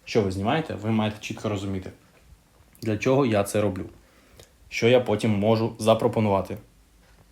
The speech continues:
Бо просто зняти відео, а потім заднім числом додумувати, а навіщо ж це було взагалі зроблено, це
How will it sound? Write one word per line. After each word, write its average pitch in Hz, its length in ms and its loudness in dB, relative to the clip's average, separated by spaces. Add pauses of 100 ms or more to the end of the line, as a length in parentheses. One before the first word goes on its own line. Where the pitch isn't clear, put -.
(260)
Бо 95 400 -2 (480)
просто 131 320 2
зняти 110 280 0
відео, 107 300 2
а 95 100 0
потім 101 340 -2 (300)
заднім 107 280 0
числом 107 360 -4
додумувати, 107 500 -2
а 107 80 -6
навіщо 117 360 -4
ж - 80 -12
це 107 100 -4
було 98 180 -4
взагалі 98 280 -4
зроблено, 113 500 0 (400)
це 123 220 2